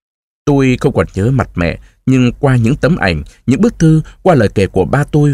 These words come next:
và những anh em đồng chí của mẹ, qua những câu chuyện của họ hàng, láng giềng ở quê và bao trùm lên tất cả là một sợi dây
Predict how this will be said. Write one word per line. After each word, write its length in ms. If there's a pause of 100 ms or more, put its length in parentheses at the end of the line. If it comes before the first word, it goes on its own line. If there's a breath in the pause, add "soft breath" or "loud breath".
và 380
những 160
anh 180
em 220 (140)
đồng 180
chí 260
của 200
mẹ, 220 (320 soft breath)
qua 180
những 180
câu 180
chuyện 180
của 240
họ 260
hàng, 300 (180)
láng 300 (120)
giềng 260
ở 140
quê 340 (320 soft breath)
và 320
bao 140
trùm 220
lên 140
tất 220
cả 260 (220 loud breath)
là 200
một 100
sợi 220
dây 180